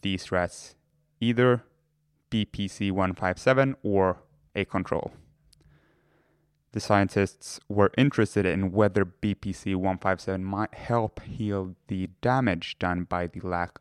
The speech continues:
of blood and oxygen in this brain area. They measured the results with the help of three cognitive tests, which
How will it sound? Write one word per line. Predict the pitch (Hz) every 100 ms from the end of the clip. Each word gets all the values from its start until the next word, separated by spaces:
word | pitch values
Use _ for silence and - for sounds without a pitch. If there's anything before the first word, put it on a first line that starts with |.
| -
of | 92
blood | 104 98 90 -
and | 92 -
oxygen | 117 120 - - 95 92 87 87 _ - _ _ _
in | 131 120
this | 90
brain | - 90 90 92
area. | 90 90 82 - - _ _ _ _ _ _ _ _
They | -
measured | 98 110 113 123 117 98 98
the | 104
results | 98 98 120 123 - - -
with | 101 95 _
the | 98
help | - 98 95 -
of | 90 -
three | - - 135
cognitive | - - 104 101 98 92
tests, | - - - - - - _ _ - - _ _ _ _
which | 107 101